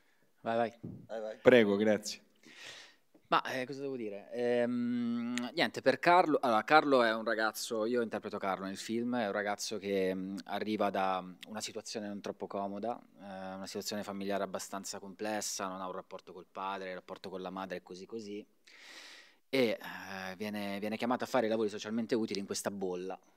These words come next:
Speaker 1: eh, che è Villa Bianca, in questo ospizio di casa di riposo di, di anziani, questi ospiti. E inizialmente incontra, io incontro Roberto, e questi due,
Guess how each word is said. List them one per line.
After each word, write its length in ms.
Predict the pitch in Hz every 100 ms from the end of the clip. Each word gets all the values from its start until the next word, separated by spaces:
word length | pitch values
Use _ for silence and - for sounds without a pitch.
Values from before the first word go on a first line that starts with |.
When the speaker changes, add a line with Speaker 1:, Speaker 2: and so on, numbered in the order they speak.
| _ _ -
Speaker 1:
eh, 180 | 90 87
che 120 | 85
è 40 | 87
Villa 220 | 92 92
Bianca, 400 | 92 85 82 87
in 60 | 85
questo 240 | 90 -
ospizio 540 | - - 104 - -
di 320 | 92 90 87 82 - - - - - _
casa 200 | - 95
di 120 | 95
riposo 420 | 95 92 98 95 87
di, 160 | 87 - -
di 120 | - 92
anziani, 580 | 101 - 92 98 90
questi 320 | 85 87 - 110
ospiti. 560 | 95 - 95 87 85
E 360 | 52 87 87 87
inizialmente 760 | 98 104 127 120 123 127 110
incontra, 640 | 104 110 127 113 104 101 85 - _ _ _ _ _ _ - _ _ _ _
io 160 | 113 107
incontro 400 | 95 107 95 98
Roberto, 720 | 113 107 107 120 - 95 87 -
e 600 | 95 95 92 92 92 92
questi 280 | 113 - 110
due, 520 | 120 117 104 92 -